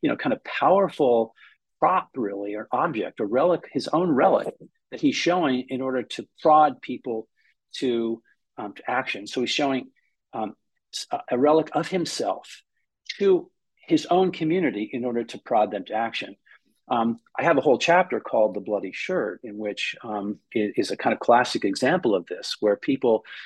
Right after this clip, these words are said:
um, that is, Republican orators after the Civil War, uh,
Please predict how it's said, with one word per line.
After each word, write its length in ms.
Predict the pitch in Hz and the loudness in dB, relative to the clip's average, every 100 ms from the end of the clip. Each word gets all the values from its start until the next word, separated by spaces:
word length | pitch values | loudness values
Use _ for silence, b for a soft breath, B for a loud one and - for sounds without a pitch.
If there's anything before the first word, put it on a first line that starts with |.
| B | B
um, 380 | - 110 104 101 | -6 -2 -2 0
that 160 | 127 117 | 2 2
is, 160 | 107 | 2
Republican 480 | 117 - 135 123 113 | -2 0 0 0 -4
orators 500 | 113 135 135 101 90 | -2 0 0 -2 -4
after 300 | 117 110 - | -2 -4 -4
the 80 | 104 | -8
Civil 320 | 90 110 101 | -6 -6 -2
War, 400 | 104 123 147 98 - B B B | -2 0 0 -2 -8 B B B
uh, 160 | 110 | -6